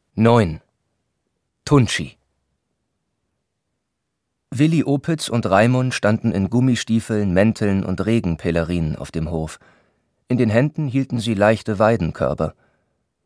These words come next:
Voynich hatte nicht erwartet, ihnen hier zu begegnen. Er wollte allein ein wenig spazieren gehen. Aus dem Salon hatte er sich einen der reich mit Plaketten von den umliegenden Bergbauden verzierten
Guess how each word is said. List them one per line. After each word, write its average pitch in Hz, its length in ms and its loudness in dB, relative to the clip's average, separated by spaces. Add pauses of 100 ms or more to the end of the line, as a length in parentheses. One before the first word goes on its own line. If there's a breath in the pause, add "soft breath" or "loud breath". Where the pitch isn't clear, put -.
(120)
Voynich 143 460 2
hatte 123 200 2
nicht 120 180 0
erwartet, 110 560 0
ihnen 95 240 0
hier 92 200 -2
zu - 140 -10
begegnen. 90 600 -2 (360 soft breath)
Er 107 140 -4
wollte 123 260 2
allein 120 400 4
ein 82 140 -2
wenig 85 260 -2
spazieren 80 500 -6
gehen. 71 280 -10 (1200 soft breath)
Aus 123 200 2
dem 127 160 2
Salon 117 460 4
hatte 120 180 0
er 101 100 0
sich 110 240 -6
einen 110 240 2
der 95 160 0
reich 110 300 2
mit 104 160 -6
Plaketten 98 580 0
von 87 180 -2
den 87 140 0
umliegenden 98 640 0
Bergbauden 92 640 0
verzierten 101 640 -4